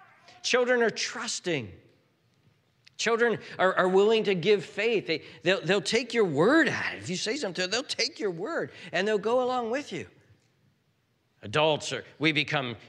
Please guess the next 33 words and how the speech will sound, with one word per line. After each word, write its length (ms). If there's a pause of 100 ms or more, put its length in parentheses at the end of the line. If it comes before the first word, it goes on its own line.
(120)
uh, 160
we 100
become 240
very 160
questioning, 720
very 180
disingenuous. 1040
We, 200 (240)
we 80
play 280
games, 600
and 120
we, 200 (240)
we 140
keep 300
our 100
cards 440
close, 480
and 100
we, 140 (300)
we 120
tell 220
people 300
what 100
we 120
want 200
them 160
to 80
hear. 200
Children 440
are 60
simple. 580 (1000)
Simple 680